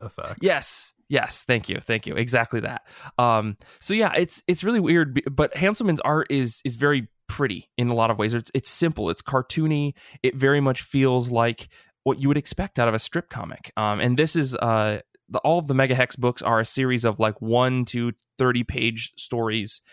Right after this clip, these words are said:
Speaker 2: that take place in the same universe of just, like, stories about Meg and Mog, or Meg and Mog and their friend Owl, or Werewolf Jones, or Dracula Junior, or Wizard Mike, like, all of these weird characters that wor-, work together in this world,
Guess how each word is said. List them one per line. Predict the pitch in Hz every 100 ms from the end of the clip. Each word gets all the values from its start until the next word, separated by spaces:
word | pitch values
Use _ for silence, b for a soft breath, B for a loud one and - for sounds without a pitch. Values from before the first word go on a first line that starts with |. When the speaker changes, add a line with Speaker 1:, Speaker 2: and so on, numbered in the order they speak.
| B B -
Speaker 2:
that | 113 101
take | - 120 -
place | - 120 113 - -
in | 117
the | 110
same | 113 165 151
universe | 143 143 131 131 123
of |
just, | 113 113
like, | 113 107
stories | - 131 131
about | 117 117 117
Meg | 113 110
and | 113 107
Mog, | 107 107 107
or | - 110 107 B B B
Meg | 120 127
and | 117
Mog | 110 110 110
and | 110
their | 107
friend | 107 110 104
Owl, | 113 110
or | 107 107 98 104
Werewolf | 117 123 120 110
Jones, | 120 110 107 107 107 -
or | 113 107 107 107 b b b b -
Dracula | 123 123 - 120
Junior, | 110 110 107 107 107 107 101 -
or | 117 107 104
Wizard | 127 120 120 113
Mike, | 110 107 -
like, | 120 -
all | 147 180
of | 165
these | 147 120
weird | 127 123 -
characters | 113 107 107 110
that | 107 104
wor-, | 113 -
work | 120 120 117
together | - 113 107 107
in | 104
this | 104 -
world, | 110 110 104 104